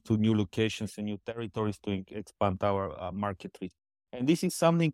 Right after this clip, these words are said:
we do because I'm responsible for Asia Pacific for strategy, and my boss is head of Asia for our, uh, aircraft maintenance segment. And we are constantly looking for opportunities to increase our footprint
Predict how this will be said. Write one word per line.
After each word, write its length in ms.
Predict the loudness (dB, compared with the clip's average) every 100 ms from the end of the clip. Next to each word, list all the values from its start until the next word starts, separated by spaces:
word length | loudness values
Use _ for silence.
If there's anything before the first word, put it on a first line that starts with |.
| 6
we 200 | 8 8
do 360 | 10 8 8 0
because 500 | -4 -2 -4 -6 -16 -12
I'm 400 | 0 4 6 6 6
responsible 680 | 6 6 4 4 2 0
for 160 | 2 6
Asia 240 | 6 4 0
Pacific 480 | 0 0 0 -2
for 300 | -8 -6 -6 -8
strategy, 880 | 2 4 4 0 -6 -4 0 2
and 400 | 2 2 -2 -6 -6
my 140 | -4 0
boss 260 | 0 0
is 140 | -2 0
head 140 | -2 0
of 160 | -2 6
Asia 420 | 8 10 8 4 0 _ _ 8
for 140 | 12
our, 240 | 12 12
uh, 280 | 10 8 6
aircraft 440 | 2 0 0 -2 2
maintenance 480 | 2 2 2 2 0 -4
segment. 500 | 4 6 8 6 4 _ _ _ _ _ _ _ _ 2
And 220 | 6 8
we 100 | 8
are 60 | 10
constantly 580 | 8 6 2 6 10
looking 300 | 10 8 2
for 320 | 2 4 8 8
opportunities 800 | 6 -2 0 4 4 4 -2 0
to 560 | 2 4 4 6 8
increase 420 | 8 8 6 6
our 180 | 4 2
footprint 720 | 0 2 2 2 2 2 0